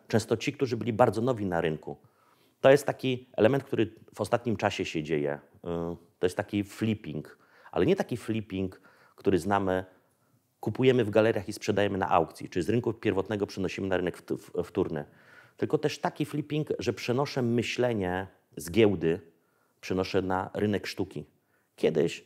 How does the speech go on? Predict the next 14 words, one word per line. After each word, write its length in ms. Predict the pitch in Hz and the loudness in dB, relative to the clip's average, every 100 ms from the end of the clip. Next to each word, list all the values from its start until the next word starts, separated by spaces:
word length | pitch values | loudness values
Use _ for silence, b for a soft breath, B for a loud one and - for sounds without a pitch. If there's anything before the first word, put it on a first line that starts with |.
| _ _ | _ _
kupowałeś 480 | - - 64 - 131 | -4 0 2 2 0
dzieło 220 | 113 135 | 0 -2
sztuki 440 | 123 139 135 139 - _ | -2 -8 -6 -10 -10 _
i 120 | 139 | 0
nawet 220 | 170 180 165 | 2 2 2
jak 120 | 147 | 0
miałeś 200 | 156 131 | 0 0
jakieś 260 | 131 127 - _ | 0 -4 -6 _
aspekty 420 | - - 156 - 120 | -6 2 0 2 0
inwestycyjne, 640 | 120 110 - 113 143 123 | 2 0 -2 0 2 2
to 100 | 120 | 0
mówiłeś, 380 | 120 113 110 - | -2 0 0 0
„To 80 | 135 | 0
będzie 440 | 120 104 110 107 | 2 4 4 4